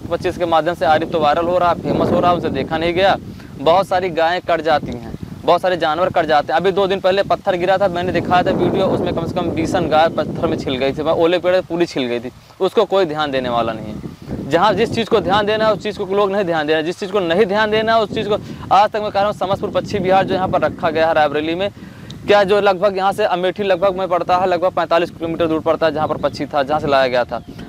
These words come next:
तो क्या आज तक कोई पक्षी पैंतालीस किलोमीटर दूर लाकर समस्तपुर पश्चिम बिहार में रखा गया है? केवल एक political क्यू, राजनीतिक, हमसे बीजेपी, बसपा, सपा, कांग्रेस, किसी से कोई लेना देना नहीं, हिंदू मुस्लिम से केवल मानवता से लेना देना है।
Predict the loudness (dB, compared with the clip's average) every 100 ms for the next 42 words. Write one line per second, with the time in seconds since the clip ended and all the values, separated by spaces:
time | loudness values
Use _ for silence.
0 | -2 0 2 2 4 4 4 2 -4 -4
1 | -2 0 0 0 -2 -4 -2 2 2 2
2 | -2 -6 -2 0 0 0 2 4 2 2
3 | -2 -2 -4 -4 -4 -4 -4 -2 0 0
4 | 0 -2 -2 0 0 2 2 0 _ -20
5 | -2 2 2 2 -2 0 0 0 0 -2
6 | -2 -4 -2 0 0 2 0 -4 -6 -6
7 | -2 -2 0 2 2 2 0 0 0 0
8 | -2 -2 -2 2 0 0 -2 0 0 -2
9 | -2 -4 -6 -10 -6 -6 -2 0 2 2
10 | 2 0 -2 -2 -4 -6 -6 -4 -4 -8
11 | -10 -10 -14 -18 _ 0 0 2 0 0
12 | 0 0 2 2 0 -2 -4 -8 -12